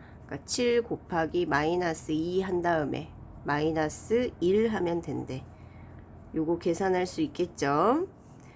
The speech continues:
자, 이 번. 이 번 연산은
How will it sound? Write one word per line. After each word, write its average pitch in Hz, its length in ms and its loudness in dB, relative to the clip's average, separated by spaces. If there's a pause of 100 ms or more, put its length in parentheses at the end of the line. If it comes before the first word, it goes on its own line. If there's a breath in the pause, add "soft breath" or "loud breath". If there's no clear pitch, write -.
(160 loud breath)
자, - 280 0
이 196 260 -2
번. 160 400 2 (2000 loud breath)
이 214 180 0
번 247 260 8
연산은 220 880 6